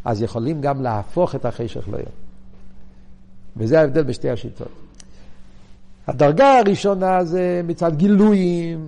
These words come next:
אז אתה אומר שהעיר מגיע למוקם החשך, הוא הופך אותו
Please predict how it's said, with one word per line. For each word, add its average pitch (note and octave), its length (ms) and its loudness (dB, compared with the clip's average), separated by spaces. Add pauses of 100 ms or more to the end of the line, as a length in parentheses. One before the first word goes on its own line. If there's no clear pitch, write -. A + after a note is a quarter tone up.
אז E3 200 2
אתה E3 180 0
אומר D#3+ 400 -4
שהעיר F#3+ 1160 0
מגיע C3 600 4
למוקם F#3 480 2
החשך, A#3 680 4
הוא A3 120 4
הופך B3 340 4
אותו A#3+ 320 4